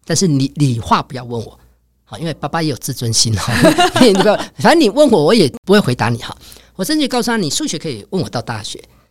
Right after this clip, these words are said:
只是到七年级下学期他就问我，“爸爸，你不是说数学可以问你到大学吗？怎么现在在问你的时候，你都叫我问补习班？”<laughs> 我发现不要说七年级，现在小学六上我就发现，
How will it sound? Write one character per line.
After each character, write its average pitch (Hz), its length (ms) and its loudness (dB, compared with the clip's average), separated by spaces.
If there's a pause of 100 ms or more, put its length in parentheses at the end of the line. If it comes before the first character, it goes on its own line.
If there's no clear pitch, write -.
只 156 100 -8
是 233 120 0
到 214 240 0
七 190 240 -4
年 156 200 -4
级 123 240 -12
下 143 200 -2
学 131 120 -2
期 120 200 -6
他 127 120 -8
就 131 200 -4
问 139 160 -2
我 110 140 -6
，“爸 135 100 -8
爸， 170 160 -2 (260)
你 139 100 -4
不 156 80 -4
是 165 60 -2
说 196 160 0 (320)
数 - 220 -2
学 - 120 -2
可 156 120 -4
以 160 40 -2
问 147 140 -2
你 110 60 -4
到 135 120 -4
大 131 220 -4
学 - 160 -8
吗？ 104 180 -10
怎 123 140 -8
么 120 100 -6 (220)
现 214 180 0
在 151 140 -4
在 156 180 -4 (260)
问 226 140 0
你 127 80 -2
的 113 120 -8
时 175 80 -2
候， 143 60 0
你 104 80 -2
都 143 120 -2
叫 - 220 -2
我 139 60 -2
问 143 160 -4
补 110 140 -14
习 113 200 -6
班？” 113 200 -2 (500)
<laughs> - 360 -16
我 131 220 -4
发 185 140 -2
现 180 180 0
不 156 160 -2
要 160 100 2
说 147 160 -2
七 147 240 0
年 143 220 0
级， - 200 -8
现 - 240 2
在 - 140 2
小 113 240 -6
学 113 480 -6 (380)
六 220 320 4
上 180 260 0
我 131 120 -6
就 165 140 -6
发 151 200 -4
现， 143 280 -6